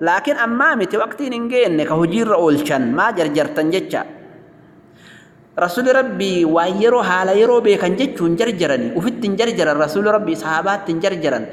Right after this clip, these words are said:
Haala yeroo baruu barbaachisa daa'iin tokko. Waan gartanii isan baafne keessa seenee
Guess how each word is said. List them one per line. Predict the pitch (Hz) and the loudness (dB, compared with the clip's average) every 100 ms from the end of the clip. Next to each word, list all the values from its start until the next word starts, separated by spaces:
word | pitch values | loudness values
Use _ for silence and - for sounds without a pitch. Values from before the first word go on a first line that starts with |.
| - | -14
Haala | - 165 196 202 | -4 0 2 2
yeroo | 190 208 196 | 2 2 2
baruu | 170 185 196 | 2 0 2
barbaachisa | 180 139 135 131 135 127 | 0 0 -2 -4 -6 -4
daa'iin | 131 127 156 143 | -2 0 0 -2
tokko. | 104 - - - - - - - - - | -6 -10 -18 -20 -20 -20 -20 -20 -20 -8
Waan | 135 175 220 240 208 | 0 2 2 0 0
gartanii | 190 - 185 208 233 190 | -2 -2 -4 -2 -2 -2
isan | 185 180 165 | -2 -4 -2
baafne | 214 220 175 156 | 0 0 0 -2
keessa | 196 208 196 | -2 -2 -2
seenee | 175 175 208 | -4 -2 0